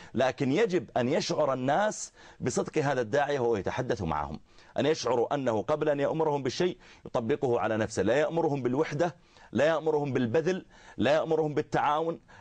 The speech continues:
لا يأمرهم يا أخي ب-، بكبت حظ النفس وتقديم حظ الأمة عليه، ثم يرون أن هذا الداعية لا يطبق ذلك.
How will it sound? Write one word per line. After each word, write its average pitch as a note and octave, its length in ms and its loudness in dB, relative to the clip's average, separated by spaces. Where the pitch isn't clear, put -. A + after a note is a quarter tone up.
لا D#3 180 4
يأمرهم E3+ 480 0
يا E3 180 2
أخي D3+ 200 0
ب-، A#2+ 260 0
بكبت D#3+ 500 0
حظ A#2+ 360 -2
النفس C3 520 -2
وتقديم A#2+ 440 0
حظ D3+ 240 -2
الأمة E3+ 340 0
عليه، E3 400 0
ثم B2 180 0
يرون B2 260 2
أن A2 140 0
هذا A2 200 0
الداعية G#2 360 0
لا G#2 100 0
يطبق C3 440 -2
ذلك. B2+ 360 -2